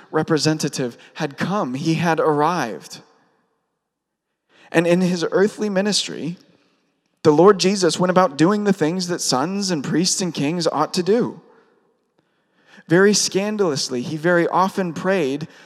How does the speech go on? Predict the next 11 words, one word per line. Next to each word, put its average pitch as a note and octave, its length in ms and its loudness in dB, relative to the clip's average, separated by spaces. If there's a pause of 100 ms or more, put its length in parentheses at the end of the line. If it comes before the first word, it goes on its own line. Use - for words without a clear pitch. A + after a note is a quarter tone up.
(120)
uh, D3 220 0
to - 120 -2
the E3 120 2
Father. E3+ 640 2 (840)
He E3+ 100 -2
prayed E3+ 260 4
regularly F#3 580 6
about E3+ 280 2
his E3+ 200 -2
intimate F3+ 420 -4
life G#3+ 460 -2